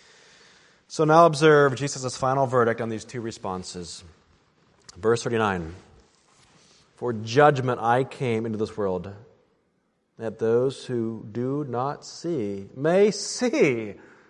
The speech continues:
Well, that's the blind man. But keep reading.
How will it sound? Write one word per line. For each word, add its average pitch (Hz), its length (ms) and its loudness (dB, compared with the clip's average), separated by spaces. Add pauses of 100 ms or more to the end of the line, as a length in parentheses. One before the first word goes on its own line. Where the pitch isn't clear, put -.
(440)
Well, 208 100 -6
that's 233 200 -2
the 240 80 -4
blind 262 320 0
man. 98 340 -8 (1300)
But 139 140 -12
keep 151 260 -4
reading. 95 480 -4